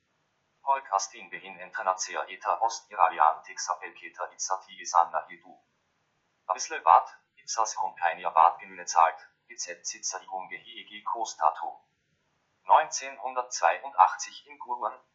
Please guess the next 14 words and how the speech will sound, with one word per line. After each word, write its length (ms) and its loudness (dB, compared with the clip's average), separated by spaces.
sieben 340 -14
Bizoni 340 -12
Makome 440 0
Ibilizieren 720 -12
Compagnia 600 -2
Honi 280 -8
King 280 -20
Budan 300 4
Spitetik 680 -12
Dabrovnika 500 -4
A 160 8
zehn 300 -10
Bizoni 360 -14
Kobila 380 -6